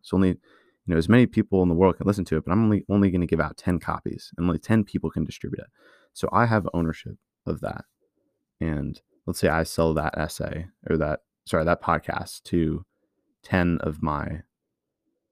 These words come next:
ten people. And now every single time that, let's say those ten people listen to it and then they wanna resell it. So they all resell it. So now twenty people have listened to my podcast. So every single time one of my followers resells that podcast,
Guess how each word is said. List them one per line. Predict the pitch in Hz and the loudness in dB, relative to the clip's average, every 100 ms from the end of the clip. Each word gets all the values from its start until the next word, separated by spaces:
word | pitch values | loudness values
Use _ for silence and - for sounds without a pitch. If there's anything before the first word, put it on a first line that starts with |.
| - | -4
ten | 104 101 | 0 2
people. | - - - _ _ _ _ - | 0 -4 -10 _ _ _ _ -2
And | 92 | 2
now | 80 73 76 _ _ _ _ - | 2 0 -6 _ _ _ _ 2
every | 110 | 2
single | 113 120 107 | 4 2 2
time | 90 87 82 80 | 0 0 0 0
that, | 98 104 85 | 0 0 2
let's | 101 | 2
say | - | 4
those | 104 92 | 2 2
ten | - 87 | 0 0
people | 90 85 | 0 -2
listen | 82 71 | -4 -6
to | - | -8
it | - | -2
and | 85 | 0
then | |
they | 87 | 2
wanna | 85 80 | 2 -2
resell | 73 - - - | -4 -6 -6 -8
it. | - _ _ _ _ _ _ _ | -12 _ _ _ _ _ _ _
So | - 87 | -4 2
they | 90 | 4
all | 87 87 | 4 4
resell | 85 82 - - | 2 0 -2 -4
it. | - - | -10 -10
So | - 76 76 | -4 -2 -2
now | 85 82 | -2 -2
twenty | - - 101 | 0 2 2
people | 82 82 - - 95 - | 2 -4 -4 -12 -12 -6
have | 82 | -2
listened | 80 - 76 | 0 -2 -8
to | 78 | -8
my | |
podcast. | 76 - - - - - _ _ _ _ _ _ _ _ _ - | -8 -10 -10 -14 -16 -20 _ _ _ _ _ _ _ _ _ -8
So | - | 0
every | 101 113 | 4 4
single | - 107 90 | 2 -2 0
time | - 87 | -2 0
one | 82 | 0
of | 82 | -2
my | 80 | -2
followers | 78 76 76 | -2 -2 -2
resells | 82 82 - 76 76 | -4 -4 -4 -4 -4
that | - - | -8 -6
podcast, | - 82 80 - - - | 0 0 0 -6 -8 -10